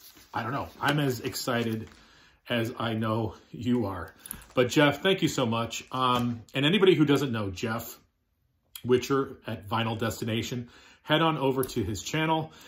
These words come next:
But if you watch my channel and you watch Gary from Physical Format Rock and Roll, and you watch Aaron Mutha Alamare and J C over the flip side, you guys have seen Jeff.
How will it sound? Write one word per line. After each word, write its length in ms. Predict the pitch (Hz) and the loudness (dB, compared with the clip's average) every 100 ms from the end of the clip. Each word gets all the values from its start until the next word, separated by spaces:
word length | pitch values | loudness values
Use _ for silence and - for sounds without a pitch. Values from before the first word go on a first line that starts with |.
| - - | -20 -2
But 120 | 156 | 2
if 120 | 147 | 4
you 120 | 160 143 | 4 6
watch 320 | 180 202 - | 6 6 4
my 160 | 180 | 2
channel 640 | 180 - 147 147 147 147 - _ _ _ _ _ _ _ | 2 0 2 2 2 0 -6 _ _ _ _ _ _ _
and 100 | 110 | -2
you 120 | 117 120 | 2 4
watch 380 | 123 120 - | 4 2 0
Gary 680 | 143 143 139 135 113 98 90 - _ _ _ | 4 6 6 4 2 -2 -6 -16 _ _ _
from 180 | 120 104 | -8 -2
Physical 300 | 127 - 117 | -2 -2 -4
Format 440 | 135 123 113 107 | -4 -2 -4 -6
Rock 200 | 107 104 | -8 -8
and 120 | 113 | -8
Roll, 300 | 113 113 110 | -6 -4 -4
and 80 | 104 | -6
you 80 | 104 | -6
watch 300 | 104 98 - | -6 -8 -8
Aaron 280 | 127 127 113 | -6 -4 -2
Mutha 260 | 117 120 120 | -2 -4 -6
Alamare 640 | 113 113 107 101 98 92 - - - - - | -8 -6 -6 -6 -8 -10 -14 -20 -20 -14 -8
and 140 | 110 | 0
J 200 | 113 135 | 4 4
C 260 | 127 139 131 | 2 2 4
over 200 | 120 107 | 2 -2
the 100 | - | -4
flip 260 | 147 143 | -2 -2
side, 300 | - 113 101 | -2 -4 -2
you 80 | 123 | -2
guys 240 | 127 113 98 | -2 -2 -4
have 120 | 98 | -8
seen 300 | - 107 98 | -8 -6 -6
Jeff. 440 | 95 92 92 - | -8 -10 -12 -18